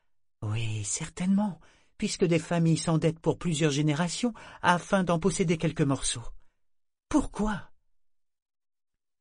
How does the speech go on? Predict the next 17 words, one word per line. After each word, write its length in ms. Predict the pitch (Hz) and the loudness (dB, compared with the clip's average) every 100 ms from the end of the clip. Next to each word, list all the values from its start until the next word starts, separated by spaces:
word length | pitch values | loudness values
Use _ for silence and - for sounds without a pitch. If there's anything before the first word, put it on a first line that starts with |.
| _ _ _ _ _ _ _ _ - | _ _ _ _ _ _ _ _ -12
Ses 200 | - 151 | -6 -6
propos 480 | - 156 151 165 151 | -2 -2 0 -2 -2
faisaient 480 | - 139 120 131 | 0 -2 -2 -4
trop 220 | - - 123 | -6 -6 -4
fidèlement 520 | - 117 113 113 113 | -4 -4 -2 0 0
écho 400 | 110 101 - 104 | -2 -4 -4 -4
à 80 | 85 | -4
ceux 240 | - 110 | -6 -4
de 100 | 98 | -4
Mingsley. 640 | 92 92 87 - - - _ _ _ _ _ _ _ _ _ _ _ _ _ | -6 -8 -8 -10 -10 -14 _ _ _ _ _ _ _ _ _ _ _ _ _
Parangon 560 | 101 104 120 123 139 127 | 0 2 2 2 2 0
éclata 420 | 113 123 117 120 | 0 0 2 0
d'un 180 | 113 110 | 0 -2
rire 220 | 107 - | -4 -4
sec 380 | - 135 - - | -6 -6 -8 -10
et 100 | 110 | -10
tonnant 400 | - 123 131 139 | -2 0 0 -2